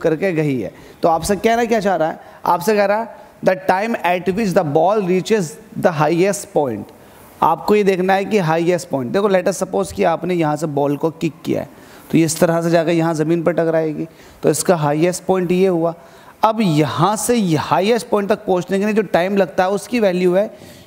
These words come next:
U sin theta upon G। बड़ा simple सा formula है, उसके through आप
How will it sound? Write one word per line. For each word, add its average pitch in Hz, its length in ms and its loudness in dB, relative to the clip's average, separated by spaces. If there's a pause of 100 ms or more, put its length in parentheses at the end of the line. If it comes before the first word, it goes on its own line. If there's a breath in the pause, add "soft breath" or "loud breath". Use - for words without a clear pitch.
(120)
U 160 240 4 (160)
sin 180 380 0
theta 143 400 0 (260)
upon 156 460 0 (260)
G। 127 180 2
बड़ा 208 220 2
simple 208 320 0
सा 190 120 0 (400 loud breath)
formula 180 400 2
है, 190 100 2
उसके 202 240 -2
through 180 220 0
आप 196 280 -2